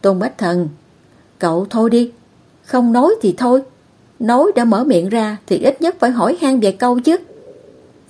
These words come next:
Dương Phong thở dài bất bình. Chỉ duy Mạng Nghiên không muốn tranh cãi nữa. Cô muốn ngủ một giấc cho đến sáng.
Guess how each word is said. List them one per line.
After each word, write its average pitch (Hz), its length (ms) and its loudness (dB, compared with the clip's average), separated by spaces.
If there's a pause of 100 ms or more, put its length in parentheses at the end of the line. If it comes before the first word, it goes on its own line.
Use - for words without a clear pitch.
(1000)
Dương 214 220 0
Phong 196 400 -4
thở 202 240 -4
dài 160 360 -4
bất 240 200 -6
bình. 175 140 0 (720)
Chỉ 190 340 0
duy 220 380 0
Mạng 180 220 -2
Nghiên 196 300 0
không 220 220 0
muốn 262 220 -2
tranh 240 180 0
cãi 175 200 -4
nữa. 208 400 -4 (500)
Cô 214 300 2
muốn 254 240 2
ngủ 175 200 0
một 170 260 -2
giấc 240 240 -2
cho 202 120 0
đến 208 220 -2
sáng. 240 300 -6